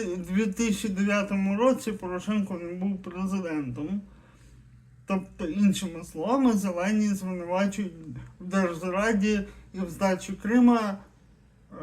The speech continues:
Ющенка. Бо давайте будемо чесними, без відома президента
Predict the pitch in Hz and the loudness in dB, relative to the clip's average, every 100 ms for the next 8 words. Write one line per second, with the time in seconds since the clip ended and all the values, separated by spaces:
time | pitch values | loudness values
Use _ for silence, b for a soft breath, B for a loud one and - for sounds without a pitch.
0 | 123 - 196 196 - - 151 180 - - | -12 0 6 6 6 -2 -12 -14 -20 -20
1 | - _ _ - - - _ - b b | -20 _ _ -20 -20 -20 _ -20 b b
2 | b b 180 196 196 208 214 208 175 165 | b b 2 4 6 6 6 4 0 -6
3 | 170 165 170 233 254 247 226 208 190 185 | -8 -8 -4 4 4 4 2 2 2 2
4 | 196 196 185 202 180 180 170 156 175 185 | 4 4 4 0 0 -4 -6 -4 -2 0
5 | 185 190 180 151 123 151 | 0 2 2 -2 -6 -12